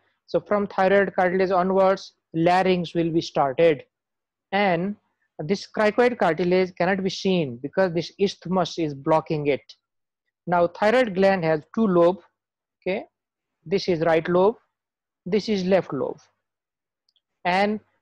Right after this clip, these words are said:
there is a connecting structure which is called isthmus. So this isthmus is present right, okay, anterior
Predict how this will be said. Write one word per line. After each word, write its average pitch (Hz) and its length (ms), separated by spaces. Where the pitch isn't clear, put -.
there 208 140
is 226 80
a 220 60
connecting 240 520
structure 180 680
which 160 260
is 151 120
called 240 340
isthmus. - 800
So 175 160
this 233 340
isthmus 208 680
is 160 140
present 180 520
right, 226 680
okay, 240 380
anterior 208 680